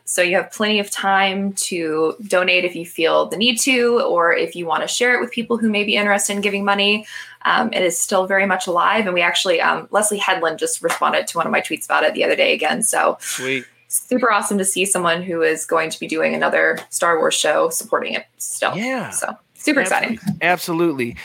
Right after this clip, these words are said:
Speaker 2: Uh, this is cool. One one three eight is actually in your current total, so this is a cool little screen grab. It's a little Star Wars thing. It's a little nod to Star Wars. Um, if you don't know, I am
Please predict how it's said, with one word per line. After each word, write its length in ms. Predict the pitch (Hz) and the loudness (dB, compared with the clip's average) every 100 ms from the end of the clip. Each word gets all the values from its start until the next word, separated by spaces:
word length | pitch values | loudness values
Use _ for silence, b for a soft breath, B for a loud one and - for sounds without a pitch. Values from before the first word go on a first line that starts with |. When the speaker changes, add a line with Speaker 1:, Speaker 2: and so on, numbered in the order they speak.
| B B B B | B B B B
Speaker 2:
Uh, 400 | 123 143 143 143 | -2 2 2 0
this 180 | 143 208 | 0 -2
is 120 | 185 | -2
cool. 380 | - 185 165 160 | 0 2 4 2
One 180 | 151 185 | 2 2
one 160 | 196 175 | 2 0
three 240 | 170 165 | 0 2
eight 200 | 156 156 147 | 4 2 0
is 160 | 135 | 0
actually 380 | 143 139 151 135 | 2 0 -2 -2
in 120 | 147 | -2
your 100 | 131 | -2
current 480 | 123 - 180 165 127 | -4 -2 2 2 0
total, 440 | - 139 131 123 | 0 2 4 2
so 440 | 120 131 127 123 120 | 0 0 0 0 -4
this 200 | 123 - | -6 -6
is 80 | 139 | -6
a 60 | |
cool 180 | 127 147 | -4 0
little 140 | 131 120 | 0 0
screen 260 | - 135 | -2 -2
grab. 300 | 120 123 113 | 0 2 0
It's 140 | 120 262 | 0 -2
a 40 | |
little 200 | 262 214 | 0 0
Star 300 | - - 139 | 0 2 2
Wars 200 | 127 127 | 4 0
thing. 180 | - 156 | 0 -4
It's 100 | 208 | -4
a 40 | 220 | 2
little 160 | 160 | 2
nod 220 | 139 135 | 2 0
to 60 | 127 | 0
Star 260 | 117 135 131 | -2 0 2
Wars. 240 | 139 147 B B B | 2 0 B B B
Um, 360 | - 147 151 156 | 0 2 2 2
if 160 | 180 165 | -2 -2
you 80 | 190 | 0
don't 200 | 208 208 | 0 2
know, 340 | 214 214 226 | 2 2 2
I 200 | 175 175 | 2 2
am 440 | 165 175 180 269 | 2 4 4 2